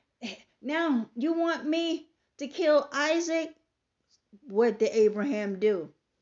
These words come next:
He got Isaac together the next morning,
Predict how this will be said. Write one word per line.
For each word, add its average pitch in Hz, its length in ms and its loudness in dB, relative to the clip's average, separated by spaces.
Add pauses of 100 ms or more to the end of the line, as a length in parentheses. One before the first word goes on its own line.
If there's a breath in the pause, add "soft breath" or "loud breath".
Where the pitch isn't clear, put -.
(400)
He 175 120 -8
got 208 320 -2
Isaac 214 460 -2
together 247 580 2
the 208 80 -4
next 220 360 -4
morning, 302 580 0